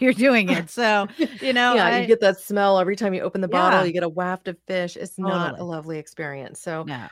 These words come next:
Speaker 2: I think we've all seen that. You know, you go to buy a three hundred sixty soft gel bottle at Costco or something like that, and I'm like, "You know, I would not do that." And what are they charging for it? Like, twenty bucks? Come on.
Speaker 1: Yeah,
Speaker 2: You
Speaker 1: yeah.
Speaker 2: can't produce that product for that. Not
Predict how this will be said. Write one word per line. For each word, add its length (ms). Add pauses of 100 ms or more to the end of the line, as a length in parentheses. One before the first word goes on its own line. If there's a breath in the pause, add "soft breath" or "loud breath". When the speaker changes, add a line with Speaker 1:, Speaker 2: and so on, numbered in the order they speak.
Speaker 2:
I 60
think 160
we've 140
all 240
seen 320
that. 340
You 80
know, 120
you 120
go 140
to 80
buy 220
a 180 (100)
three 160
hundred 280
sixty 420
soft 360
gel 200
bottle 400
at 120
Costco 440
or 120
something 320
like 200
that, 260
and 160
I'm 100
like, 180 (120)
"You 80
know, 200
I 120
would 180
not 240
do 160
that." 200
And 80
what 120
are 60
they 100
charging 420
for 180
it? 80
Like, 160
twenty 280
bucks? 340
Come 180
on. 180
Speaker 1:
Yeah, 160 (260 loud breath)
Speaker 2:
You 80
Speaker 1:
yeah. 20
Speaker 2:
can't 320
produce 640
that 240
product 420
for 180
that. 300 (240)
Not 380